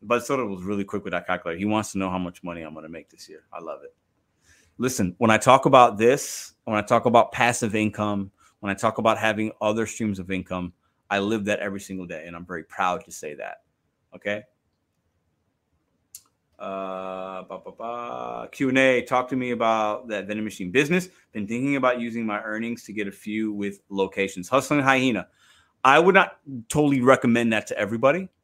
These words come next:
I would do your research. I would start off by getting used machines. You gotta have a location before you purchase a machine.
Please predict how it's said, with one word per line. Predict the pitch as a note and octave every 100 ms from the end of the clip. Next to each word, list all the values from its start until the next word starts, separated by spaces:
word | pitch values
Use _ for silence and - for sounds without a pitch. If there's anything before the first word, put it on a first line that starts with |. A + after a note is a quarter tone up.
| _ _
I | G#2+
would | G#2+ G2
do | G#2+
your | A2+ A2
research. | A2+ B2 E3 F#3+ - - _ _ _ -
I | G2+
would | G#2
start | - A2
off | G#2+ G#2
by | G2+
getting | G#2+ G#2 G2+
used | A2+ G#2+
machines. | G#2 - D3+ E3 E3
You | A2
gotta | A2 A2
have | G#2+
a |
location | G2+ G2 - C3+ C3+ C#3+
before | A#2 - G#2+
you | F#2+
purchase | - D3 C#3+ -
a |
machine. | D3+ C#3+ E3 F3+